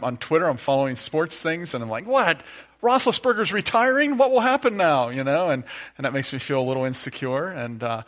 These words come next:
then I read about what's going on in, uh, Ukraine and Russia, and I feel a little less secure. And then I read about the Mideast, and then I read about Washington and Harrisburg and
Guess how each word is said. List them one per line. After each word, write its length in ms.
then 160
I 40
read 200
about 160
what's 200
going 240
on 240
in, 280
uh, 140
Ukraine 580
and 180
Russia, 380
and 100
I 80
feel 240
a 80
little 200
less 180
secure. 440
And 100
then 100
I 40
read 180
about 220
the 80
Mideast, 540
and 80
then 120
I 40
read 180
about 220
Washington 580
and 100
Harrisburg 600
and 120